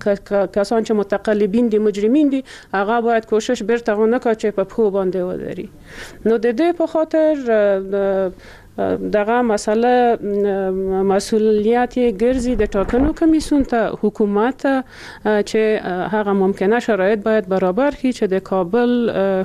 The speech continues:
ښاریان او هغه، اه، افغانان چې په کابل کې اوسېږي، دوی بیرته هغه خپل حق ته لاسرسی پیدا کړي.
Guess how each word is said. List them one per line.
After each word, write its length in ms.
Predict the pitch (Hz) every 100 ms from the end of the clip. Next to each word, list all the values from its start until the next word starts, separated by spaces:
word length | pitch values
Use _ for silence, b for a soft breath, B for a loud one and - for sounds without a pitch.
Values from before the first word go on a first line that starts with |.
| -
ښاریان 640 | 196 180 208 254 254 240
او 160 | 202 190
هغه، 380 | 190 202 196 190
اه، 640 | - - - 185 190 170
افغانان 360 | 190 196 214 214
چې 100 | 208
په 120 | 196
کابل 340 | 196 180 240
کې 100 | 254
اوسېږي، 500 | 269 277 - 294 277
دوی 300 | 190 247 254 247 B B 190
بیرته 520 | 180 269 - 254 254 - 208
هغه 240 | 196 196
خپل 360 | - - 247 233
حق 300 | - 247 -
ته 120 | 220
لاسرسی 580 | 190 185 190 180 196 180
پیدا 280 | 180 165 180
کړي. 200 | 175